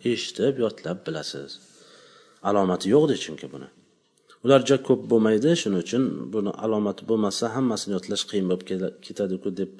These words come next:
o'ylanib qolmaslik kerak. Ozgina miqdorda, shuning uchun uni yodlab olsa bo'ladi. Janihun shu muannas majoziylardan biri.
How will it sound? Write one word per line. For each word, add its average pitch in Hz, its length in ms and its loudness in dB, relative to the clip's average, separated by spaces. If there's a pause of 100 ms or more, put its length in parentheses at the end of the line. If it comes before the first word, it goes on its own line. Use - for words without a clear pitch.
(880)
o'ylanib 104 380 0
qolmaslik 90 480 -4
kerak. 139 280 0 (220)
Ozgina 98 400 -2
miqdorda, 92 600 -4
shuning 90 240 -6
uchun 92 140 -8
uni 90 140 -4
yodlab 87 300 -6
olsa 78 220 -8
bo'ladi. 67 260 -16 (360)
Janihun 123 460 0
shu 117 160 -6
muannas 87 440 -6
majoziylardan 78 760 -4
biri. 73 200 -10